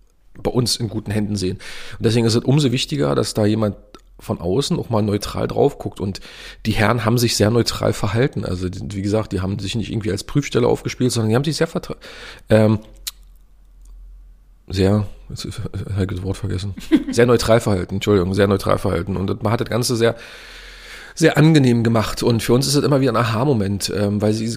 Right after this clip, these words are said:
Speaker 1: wirklich gesagt haben, wir sind sehr gut aufgestellt. Uns gibt's nun, wie gesagt, seit neunzehnhundertachtunddreißig. Wir haben seit ewigen Zeiten schon, ähm, sind wir nach Qualitätsstandards zertifiziert.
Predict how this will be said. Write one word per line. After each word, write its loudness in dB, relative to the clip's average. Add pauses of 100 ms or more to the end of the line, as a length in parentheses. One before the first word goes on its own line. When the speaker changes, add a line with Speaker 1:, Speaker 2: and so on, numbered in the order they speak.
Speaker 1:
wirklich -4
gesagt -2
haben, 0
wir 2
sind 4
sehr 0
gut 0
aufgestellt. 0
Uns -4
gibt's -6
nun, -2
wie -2
gesagt, -4
seit -4
neunzehnhundertachtunddreißig. -4
Wir -2
haben -2
seit -4
ewigen -2
Zeiten -6
schon, -4
ähm, -6
sind -4
wir -2
nach -4
Qualitätsstandards 0
zertifiziert. 0